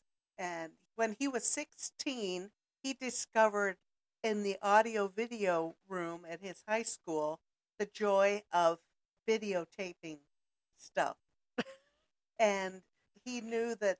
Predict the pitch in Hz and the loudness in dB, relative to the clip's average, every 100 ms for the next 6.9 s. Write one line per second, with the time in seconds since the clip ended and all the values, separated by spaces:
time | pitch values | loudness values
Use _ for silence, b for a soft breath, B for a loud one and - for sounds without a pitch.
0 | - 202 - 202 190 - 190 196 196 202 | 0 0 0 -6 -6 -10 -10 0 0 0
1 | - 220 226 220 208 185 190 226 220 240 | -6 -20 -18 -18 -14 -8 -8 -10 -20 -4
2 | 233 302 349 151 139 - _ - 175 - | 2 2 4 0 -2 -8 _ -6 -4 2
3 | 170 170 170 - 165 165 _ _ _ 214 | 6 6 4 0 -4 -12 _ _ _ -8
4 | 190 - _ _ 208 202 196 175 - 180 | -8 -10 _ _ -6 -2 -2 -2 -2 -2
5 | - 170 170 - 185 175 185 170 165 _ | -2 -4 -4 -2 -4 -2 -4 -4 -6 _
6 | - 190 180 165 151 151 151 151 160 | 0 0 0 -4 -4 -4 -4 -4 -8